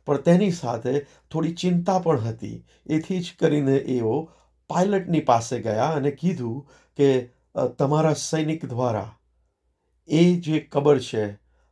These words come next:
અ, તેને તમે, અ, ચોકી રાખો, તેની ઉપર ચોકી રાખો, કારણ કે આ પ્રભુ ઈસુ ખ્રિસ્તે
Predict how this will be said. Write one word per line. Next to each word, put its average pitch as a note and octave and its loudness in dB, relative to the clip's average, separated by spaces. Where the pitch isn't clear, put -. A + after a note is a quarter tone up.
અ, A#2+ -2
તેને B2+ 0
તમે, A#2+ 0
અ, B2 -2
ચોકી B2+ 2
રાખો, A2+ -2
તેની D#3 6
ઉપર D#3 2
ચોકી C3+ 0
રાખો, A2+ -2
કારણ C#3+ 4
કે B2+ -2
આ D#3 4
પ્રભુ D3 2
ઈસુ C#3 -4
ખ્રિસ્તે C3+ -2